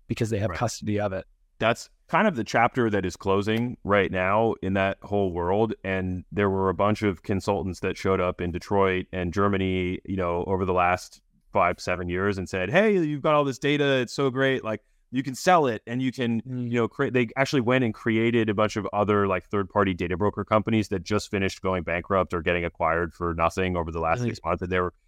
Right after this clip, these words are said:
Speaker 2: the vision was, like, "We have ten million cars on the road with internet connections and we can sell that data to whoever and they'll be able to use it." And, like, we actually went through the process of trying to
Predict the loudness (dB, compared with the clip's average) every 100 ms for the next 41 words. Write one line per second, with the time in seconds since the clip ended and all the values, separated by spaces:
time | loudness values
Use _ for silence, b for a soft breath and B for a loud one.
0 | _ _ 0 2 2 2 0 0 -4 -8
1 | _ _ 0 2 0 -4 _ -4 0 2
2 | 0 0 0 0 0 2 2 2 2 2
3 | 2 2 0 -2 0 -2 0 -2 -2 0
4 | 4 4 2 0 0 0 0 0 -2 2
5 | 4 4 2 0 0 0 -2 -2 -4 -4
6 | -2 -2 0 -4 -4 -6 -8 -10 _ _
7 | 4 6 6 2 2 0 -2 2 2 2
8 | -4 -2 0 -2